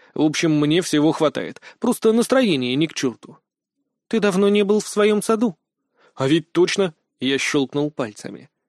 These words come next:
«Закончу с делами и схожу, розу подстригу». «Славно, но...»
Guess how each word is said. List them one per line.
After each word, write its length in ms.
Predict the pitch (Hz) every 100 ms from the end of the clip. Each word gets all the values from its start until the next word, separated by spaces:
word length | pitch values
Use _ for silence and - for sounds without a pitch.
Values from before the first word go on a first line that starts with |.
| _ _ _ -
«Закончу 480 | 131 233 330 - 262
с 60 |
делами 400 | 220 311 330 196
и 40 | 165
схожу, 540 | - 180 247 208 113
розу 240 | 160 190
подстригу». 560 | 185 175 - 170 156 147 _ _ _ _ _ _
«Славно, 640 | - - 214 226 196 151
но...» 540 | 151 165 175 180 170